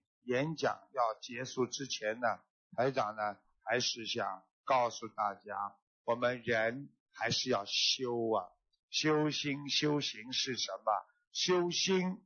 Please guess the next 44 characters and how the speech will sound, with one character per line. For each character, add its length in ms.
就 160
是 160
把 340
你 280
不 240
好 240
的 100
心 420
态 440
修 320
了 140
好 480
一 160
点； 320
修 340
行 580
就 160
是 140
把 240
你 160
不 260
好 200
的 100
行 460
为 420
修 340
得 140
好 380
一 100
点。 220
我 100
们 180
在 180
人 340
间 460
为 280
什 220
么 100
痛 460
苦？ 560
因 300
为 440
我 120
们 200